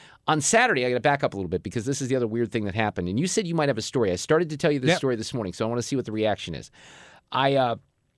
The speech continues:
Speaker 1: I think it was maybe Saturday or Sunday. It might have actually been Sunday morning. I go out to the garage. We have a, an attached garage. You know, you have the laundry room, and you go out to the garage.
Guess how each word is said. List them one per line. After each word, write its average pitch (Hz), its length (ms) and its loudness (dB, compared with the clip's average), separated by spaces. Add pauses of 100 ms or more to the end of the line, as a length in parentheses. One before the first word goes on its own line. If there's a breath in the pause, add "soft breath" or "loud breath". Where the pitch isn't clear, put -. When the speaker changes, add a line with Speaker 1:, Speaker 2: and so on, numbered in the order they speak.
(840)
Speaker 1:
I - 40 0
think 302 180 0
it 302 60 2
was 175 200 2
maybe 180 200 2
Saturday 147 360 2
or - 20 -2
Sunday. 120 220 -2
It - 40 -4
might 170 120 0
have 190 80 0
actually 143 400 0
been 123 180 0
Sunday 147 320 0
morning. 120 380 -2 (500 soft breath)
I 120 340 0 (160)
go 160 180 4
out 156 160 4
to - 80 -6
the 135 80 -2
garage. 113 680 0
We 117 120 -4
have 113 100 -2
a, 101 160 -2
an 117 100 -4
attached 120 420 0
garage. 107 560 0
You 113 280 -10
know, 110 60 -4
you 107 60 -2
have 104 100 -2
the 101 80 -4
laundry 127 340 2
room, 123 160 2
and 107 60 -4
you 101 60 -6
go 113 60 4
out 110 100 2
to - 80 -12
the 107 60 -4
garage. 110 260 2